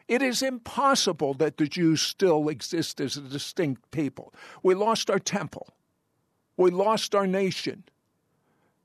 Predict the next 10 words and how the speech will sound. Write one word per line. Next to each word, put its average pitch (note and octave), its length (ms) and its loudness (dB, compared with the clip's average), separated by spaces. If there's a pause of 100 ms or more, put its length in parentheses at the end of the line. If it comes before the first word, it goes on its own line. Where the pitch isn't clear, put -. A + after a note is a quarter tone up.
(140)
We E3+ 100 4
were F#3+ 120 4
scattered G#3+ 560 0
to F#3+ 100 -4
the F#3 120 -2
four F#3+ 300 -2
corners F3+ 480 -4
of F3 80 -2
the F3 160 2
earth. - 340 -2